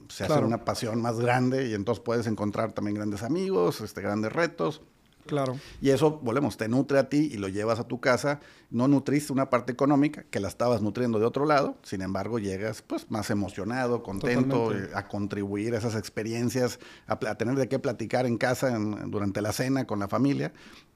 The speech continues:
Speaker 1: Toda esa parte de, de pasión. Y esa pasión a lo mejor es, como dices tú,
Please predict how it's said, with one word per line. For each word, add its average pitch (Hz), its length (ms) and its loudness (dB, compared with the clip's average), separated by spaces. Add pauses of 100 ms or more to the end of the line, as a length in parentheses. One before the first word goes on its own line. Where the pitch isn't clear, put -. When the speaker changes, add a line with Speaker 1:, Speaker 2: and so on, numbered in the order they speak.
Speaker 1:
Toda 135 220 6
esa 131 200 2
parte 117 260 -2
de, 95 300 -2
de 95 120 -4
pasión. - 460 -4
Y 185 100 -2
esa 175 200 4
pasión 170 220 2
a 180 40 2
lo 147 40 4
mejor 139 260 6
es, 147 240 -2 (180)
como - 160 -8
dices 113 140 -4
tú, - 220 2